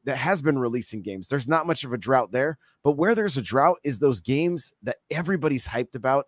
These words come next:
everybody's talking about. We saw it with Shredder's Revenge for a short,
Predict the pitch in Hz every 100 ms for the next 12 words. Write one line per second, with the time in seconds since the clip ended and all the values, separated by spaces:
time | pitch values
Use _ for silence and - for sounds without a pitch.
0 | - 135 170 170 156 131 - 120 113 139
1 | 139 143 147 - - - 151 - 196 196
2 | 165 - 160 175 127 139 117 120 160 -
3 | - _ _ 160 147 - - 143 143